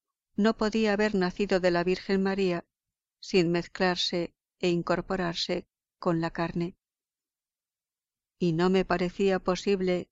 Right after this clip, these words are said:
que se mezclase de este modo con la carne aquel ser y naturaleza lucidísima que yo le atribuía y que no se manchase.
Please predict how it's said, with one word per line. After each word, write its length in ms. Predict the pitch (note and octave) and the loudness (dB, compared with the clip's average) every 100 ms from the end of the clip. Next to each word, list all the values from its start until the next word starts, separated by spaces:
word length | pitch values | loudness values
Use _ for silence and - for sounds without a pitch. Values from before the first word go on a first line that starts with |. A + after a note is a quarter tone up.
| _ | _
que 120 | F#3 | -4
se 140 | - | 0
mezclase 600 | F3 E3+ - F#3 F#3 - E3+ | 0 -2 -2 0 0 -2 0
de 160 | F3 | 0
este 280 | F#3 - F3 | 0 -2 -2
modo 420 | F3 F#3 F3+ F3+ _ | 0 2 0 0 _
con 200 | F#3+ F3 | 0 0
la 100 | E3+ | 0
carne 480 | - F3+ F3 F3 - _ _ _ _ | -2 -2 0 -2 -4 _ _ _ _
aquel 400 | - F3+ G3+ G3+ | -8 -6 -4 -4
ser 380 | - G#3 G3+ - _ _ _ _ _ | -4 -4 -4 -6 _ _ _ _ _
y 120 | F#3 | 0
naturaleza 800 | E3+ E3 E3+ E3 E3+ E3+ - E3+ | 0 0 -2 0 0 -2 -4 -2
lucidísima 880 | F3 F3 F#3 F#3 - F3 E3+ E3 E3+ _ _ | -2 -2 -2 -2 -2 -2 -2 -4 -8 _ _
que 160 | F3 D#3+ | -6 -2
yo 180 | F3 | -2
le 120 | E3+ F3 | 0 -2
atribuía 680 | F3 F3+ F3+ F#3+ E3+ E3+ - _ _ _ _ _ _ _ _ _ | -2 -4 0 -2 -2 -6 -12 _ _ _ _ _ _ _ _ _
y 140 | G3 F3+ | -6 -6
que 220 | - E3 | -6 -4
no 200 | E3+ E3+ | -4 -4
se 180 | - D#3+ | -6 -6
manchase. 640 | E3 F3 E3 D#3 - | -6 -8 -10 -10 -12